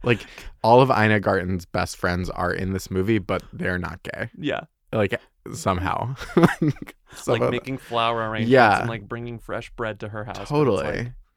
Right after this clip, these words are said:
Speaker 2: are you a Jack Nicholson fan? Like, generally?
Speaker 1: I think I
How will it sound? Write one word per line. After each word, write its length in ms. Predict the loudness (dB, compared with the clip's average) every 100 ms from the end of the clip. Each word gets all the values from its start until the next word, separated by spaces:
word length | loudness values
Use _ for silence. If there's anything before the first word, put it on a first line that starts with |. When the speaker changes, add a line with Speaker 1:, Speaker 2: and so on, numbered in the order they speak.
| _ _ -20 -18 -2
Speaker 2:
are 120 | 0
you 160 | 0 -2
a 60 |
Jack 240 | -2 -4 -6
Nicholson 340 | -12 -12 -12
fan? 360 | -12 -12 -14 -16 -20 -18
Like, 180 | -14 -14 -16 -16
generally? 580 | -14 -10 -10 -10 -12 -16 -20 -20 -4 0
Speaker 1:
I 160 | 0
think 320 | 0 -4 -4 -6 -16 -14 -2
I 720 | 0 2 2 2 0 0 -2